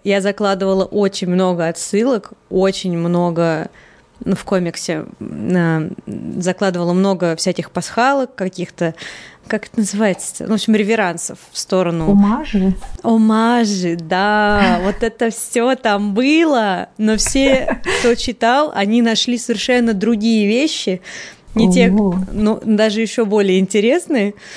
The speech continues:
Speaker 1: То есть не то,
Speaker 2: Ага.
Speaker 1: что я пыталась там, «Ой, я такая умная». м.
Speaker 2: <laughs> Загадки загадываешь всякие визуальные.
Speaker 1: Да, да, пасхалочки.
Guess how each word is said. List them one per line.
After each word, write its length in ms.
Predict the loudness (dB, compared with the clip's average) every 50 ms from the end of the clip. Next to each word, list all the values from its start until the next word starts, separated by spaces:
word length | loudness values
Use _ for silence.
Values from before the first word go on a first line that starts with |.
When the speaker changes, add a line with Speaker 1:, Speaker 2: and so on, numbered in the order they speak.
| -12 -12 -12 _ -8 -2
Speaker 1:
То 60 | 0
есть 140 | 0 0 2
не 140 | 0 0 2
то, 120 | 4 4
Speaker 2:
Ага. 120 | 6 6 4
Speaker 1:
что 80 | 4
я 200 | 4 2 2 0 0
пыталась 420 | -2 -4 -2 0 0 0 0 -2 -2
там, 200 | -4 -4 -2 0
«Ой, 140 | 0 0
я 60 | 0 0
такая 440 | 0 -4 -2 0 0 0 0 0 -2
умная». 1160 | -2 0 0 2 2 2 2 2 2 2 2 2 2 2 2 4 4 4 4 2 2 2 2 0
м. 840 | 0 0 2 4 4 4 4 4 6 6 6 6 6 6 4 4 2
Speaker 2:
<laughs> 40 | 2 0 0 -2 -6 -10 -6 -4 -4 -4 -2 -2 -2 0 0 0 -2 0
Загадки 680 | 2 2 2 2 2 2 0 0 0 -2 -2 -2 -2 0
загадываешь 800 | 2 2 4 4 4 4 4 4 4 4 4 4 4 4 4 2
всякие 580 | -2 -6 -2 -2 0 2 0 0 0 2 2 4
визуальные. 640 | 4 4 2 2 2 2 2 2 2 2 4 4
Speaker 1:
Да, 280 | 4 4 4 4 4 2
да, 220 | 2 2 0 0 0
пасхалочки. 1120 | -2 -2 -2 -2 -2 -6 -4 0 0 2 2 2 2 0 0 -2 -4 -14 -12 -4 -4 -4